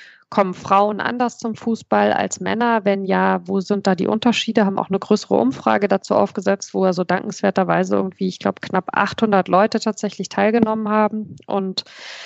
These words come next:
ja, haben, haben ein großes Becken voll mit spannenden Themen, die wir angehen wollen. Teilweise auch also ganz, äh, klassisch ergebnisorientierte Sachen,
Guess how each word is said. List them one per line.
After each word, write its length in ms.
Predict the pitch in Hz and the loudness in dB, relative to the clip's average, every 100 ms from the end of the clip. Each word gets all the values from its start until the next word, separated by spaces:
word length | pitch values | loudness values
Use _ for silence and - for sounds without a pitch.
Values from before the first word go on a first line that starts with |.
| - - | -20 -6
ja, 240 | - 226 180 | 2 4 4
haben, 360 | 180 170 175 180 | 2 0 -8 -10
haben 120 | 185 | -10
ein 140 | 185 185 | -8 -10
großes 840 | - 214 233 - 220 214 - - _ _ _ _ _ _ - - | 0 2 2 4 2 2 -4 -18 _ _ _ _ _ _ -18 -4
Becken 400 | - 202 - 247 | -2 0 -2 -6
voll 320 | 214 - 202 | -2 2 2
mit 220 | 214 208 - | 2 -4 -4
spannenden 560 | - 202 208 202 196 | -2 -2 -2 -4 -4
Themen, 400 | 214 240 277 262 | -6 -4 -4 -4
die 160 | 233 208 | -6 0
wir 320 | 226 220 220 | 4 4 4
angehen 360 | 226 233 240 220 | 0 0 0 2
wollen. 300 | 220 220 220 | 4 2 0
Teilweise 560 | - 202 202 202 185 | 2 2 4 2 2
auch 160 | 196 - | -2 -2
also 320 | - 175 185 | -8 -6 -6
ganz, 380 | 175 185 180 - | -4 -6 -6 -4
äh, 180 | - 196 | -2 -2
klassisch 480 | - 185 - 185 | 0 0 0 -2
ergebnisorientierte 1120 | - 190 190 - 254 233 208 208 208 214 202 | 0 0 0 2 2 2 2 0 2 2 2
Sachen, 420 | 180 190 - 208 | 2 2 0 -4